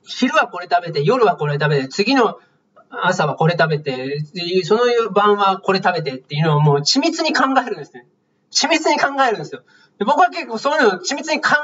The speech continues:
えられないっていうか、まあ、考えられなくはないんだけど、なんか、あの、なんか、それ食べなきゃいけない、それをもう、なんかもう確定されるのがちょっとあれなんだけど、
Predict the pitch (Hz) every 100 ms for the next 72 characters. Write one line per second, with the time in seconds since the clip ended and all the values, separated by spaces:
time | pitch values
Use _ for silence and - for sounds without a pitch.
0 | 294 302 277 269 247 214 247 262 202 160
1 | 147 143 135 - _ _ - 208 302 359
2 | 370 320 381 370 247 196 202 214 151 151
3 | 170 147 - - _ _ _ _ _ -
4 | 320 240 170 165 165 208 208 233 339 359
5 | 202 196 - - 466 381 - - - 330
6 | 381 392 381 415 370 220 202 240 240 214
7 | 202 _ - 285 330 349 294 269 - -
8 | - 262 254 190 175 - 269 - 381 370
9 | 339 339 339 320 285 233 226 220 220 262
10 | - 156 139 - _ - 220 254 240 185
11 | 147 143 233 202 151